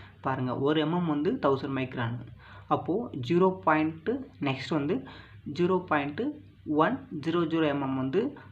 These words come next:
ஹண்ட்ரட் மைக்ரான். அதுக்கு அடுத்ததாக நெக்ஸ்ட் வந்து ஜீரோ பாயிண்ட் ஜீரோ ஒன் ஜீரோ எம் எம் வந்து டென் மைக்ரான். ஜீரோ, நெக்ஸ்ட் ஒன்று ஜீரோ பாயிண்ட் ஜீரோ ஜீரோ ஒன் எம் எம் வந்து ஒன்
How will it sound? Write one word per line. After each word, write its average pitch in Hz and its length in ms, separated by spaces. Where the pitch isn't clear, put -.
ஹண்ட்ரட் 143 340
மைக்ரான். 127 340
அதுக்கு 143 240
அடுத்ததாக 147 480
நெக்ஸ்ட் 143 240
வந்து 160 180
ஜீரோ 165 220
பாயிண்ட் 175 340
ஜீரோ 190 220
ஒன் 240 140
ஜீரோ 170 180
எம் 147 120
எம் 135 160
வந்து 165 200
டென் 208 180
மைக்ரான். 135 440
ஜீரோ, 180 180
நெக்ஸ்ட் 151 300
ஒன்று 131 140
ஜீரோ 180 180
பாயிண்ட் 185 300
ஜீரோ 170 160
ஜீரோ 160 160
ஒன் 147 180
எம் 147 140
எம் 135 160
வந்து 139 180
ஒன் 147 100